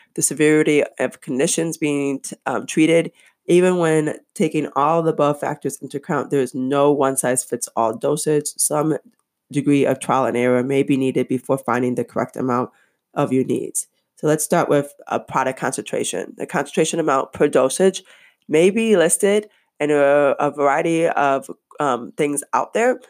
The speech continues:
So making sure that you are looking at the label to figure out how much to actually take. Um, one of the things is that to determine the concentration, divide the total amount of C B D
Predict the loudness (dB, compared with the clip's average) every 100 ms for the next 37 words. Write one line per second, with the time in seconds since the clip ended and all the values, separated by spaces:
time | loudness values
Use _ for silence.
0 | _ _ 0 4 4 2 0 -4 -2 -2
1 | -2 0 0 0 -4 -2 0 0 0 -2
2 | -2 -4 -2 -6 -6 -6 -4 -4 -2 -2
3 | -2 -6 -4 -2 0 -2 0 0 -2 -4
4 | -6 -2 -2 -6 -12 -12 -6 -4 -4 -4
5 | -8 -8 -6 -4 -6 -8 -6 -6 -10 _
6 | _ _ _ -20 -20 _ _ _ -4 0
7 | 0 -2 -6 _ -2 2 4 4 2 2
8 | 2 2 0 -4 0 0 0 -2 -4 -8
9 | -6 -2 -2 -2 -2 -4 -4 -6 -6 -4
10 | -4 -4 -6 -6 -4 -2 -2 -4 -8 -2
11 | 2 2 0 -2 -4 -4 -2 -2 -2 -2
12 | -2